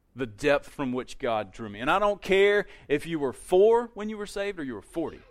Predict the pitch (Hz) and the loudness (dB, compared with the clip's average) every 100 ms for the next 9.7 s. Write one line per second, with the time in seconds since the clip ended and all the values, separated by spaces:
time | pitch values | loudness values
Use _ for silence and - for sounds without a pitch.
0 | _ - 95 87 - 85 58 _ _ _ | _ -18 -18 -18 -16 -16 -16 _ _ _
1 | _ _ _ _ _ _ _ _ _ _ | _ _ _ _ _ _ _ _ _ _
2 | _ _ - 139 147 165 170 143 120 139 | _ _ -16 -12 -4 2 4 4 4 -2
3 | 151 135 - 170 131 113 110 104 151 120 | -4 -8 2 2 2 -2 -10 -4 0 0
4 | - - 123 113 110 - 120 98 95 - | -4 -8 -6 -4 -6 -6 -4 -2 -2 -8
5 | _ _ _ 110 110 87 87 - _ 156 | _ _ _ -4 -2 -4 -10 -20 _ -10
6 | 147 170 143 151 175 190 143 139 131 147 | 0 0 0 0 2 2 2 0 0 -2
7 | 156 - 143 127 139 160 185 190 180 - | -4 -4 -6 -4 -4 -4 -2 -2 -2 -10
8 | _ 165 165 139 139 131 127 139 127 123 | _ 2 2 2 0 0 -4 -4 -4 -4
9 | 95 92 147 170 160 135 | -6 -4 -2 -2 -2 -6